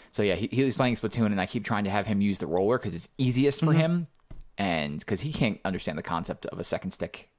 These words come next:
Speaker 1: at all. He's not there yet. So it's like, just go straight with the roller.
Speaker 2: Mm-hmm.
Speaker 1: And he'll eventually run people over, but then he wants to use guns.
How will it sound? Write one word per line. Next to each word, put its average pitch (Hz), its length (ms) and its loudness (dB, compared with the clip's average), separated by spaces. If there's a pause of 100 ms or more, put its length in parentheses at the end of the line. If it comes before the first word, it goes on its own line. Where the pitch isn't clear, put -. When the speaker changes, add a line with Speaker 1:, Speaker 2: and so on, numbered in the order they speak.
Speaker 1:
at - 100 -4
all. 113 420 0
He's 107 120 -2
not 117 160 0
there 110 180 4
yet. 69 300 0
So 104 100 -2
it's 98 100 -2
like, 98 160 -2
just - 180 -8
go 175 140 0
straight 175 300 0
with 180 100 -6
the 180 60 0
roller. 175 260 4
Speaker 2:
Mm-hmm. 170 100 6
Speaker 1:
And 170 100 4
he'll 262 60 2
eventually 139 300 2
run 95 140 2
people 90 260 -2
over, 90 140 2
but 107 120 0
then 113 100 4
he 117 40 2
wants 117 200 0
to 120 60 -2
use 104 120 0
guns. - 460 -2